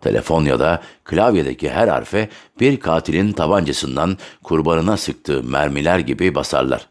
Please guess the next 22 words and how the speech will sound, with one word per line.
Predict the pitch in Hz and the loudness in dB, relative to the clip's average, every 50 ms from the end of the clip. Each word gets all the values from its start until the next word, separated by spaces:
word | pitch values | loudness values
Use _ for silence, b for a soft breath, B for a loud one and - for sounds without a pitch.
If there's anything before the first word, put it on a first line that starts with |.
| B B B B B B | B B B B B B
Kelimeler | - 98 95 104 107 117 113 113 123 123 | 0 2 2 4 4 4 4 4 4 4
yan | 113 95 85 98 120 127 | 4 2 2 2 2 2
yana | 117 92 76 69 67 | 2 0 0 -2 -2
geldikçe | 64 67 69 65 60 - 69 - - 117 120 120 b b b b b - | 0 0 0 0 -2 -4 -6 -2 0 0 0 0 b b b b b -4
öfkesi | 76 76 - - - 78 - - 92 101 104 104 B B B B - 78 | -2 -2 -2 -2 -4 -2 0 2 2 2 2 0 B B B B 0 2
daha | 85 80 87 95 80 | 2 2 2 2 0
da | 80 76 | 0 0
kabarır. | - 78 69 67 69 67 - - - _ _ _ _ _ _ - | 0 0 0 0 0 -2 -4 -8 -14 _ _ _ _ _ _ -12
Sessizce | - - 67 - - - 101 90 73 80 73 | -10 -8 -8 -6 -2 0 0 0 2 0 0
mesaj | 67 69 67 64 - 82 82 73 76 | 0 0 0 0 2 2 2 2 2
yazan | 69 67 69 62 62 | 2 2 0 -2 -2
kötülük, | 64 - 73 - 73 71 90 104 104 - B B B B B B | -4 -4 -2 0 0 2 2 0 0 -4 B B B B B B
ağzından | 73 82 90 87 95 104 101 98 117 120 123 | 2 2 2 2 0 0 0 0 -2 -2 -4
köpükler | 120 - - - - 82 - - 101 98 | -4 -6 -8 -6 -6 -8 -2 0 0 0
saçan, | 92 - 80 76 - 90 92 101 101 b b b b b b _ | 0 -2 -6 -4 -2 -2 0 0 -2 b b b b b b _
gitgide | - 113 135 135 - - - 69 64 65 62 | -2 -2 -2 -2 -4 -6 -6 -2 -2 -2 -2
kendisini | - - 73 73 71 71 65 - - 78 73 85 95 92 B B B B B - | -2 -2 -2 -2 0 -2 -2 0 0 2 2 2 2 0 B B B B B -2
provoke | - 87 90 90 87 82 - 139 120 - | 2 4 4 4 4 4 4 4 4 4
eden | 64 71 76 85 85 76 | 4 2 2 2 2 2
bir | 69 82 82 76 | 2 2 2 2
canavara | 69 78 71 73 73 73 73 76 76 | 2 2 2 2 2 4 4 2 2
dönüştürür. | 71 67 65 - - - 71 67 62 - - | 2 0 -2 -4 -4 -2 -2 -2 -2 -4 -8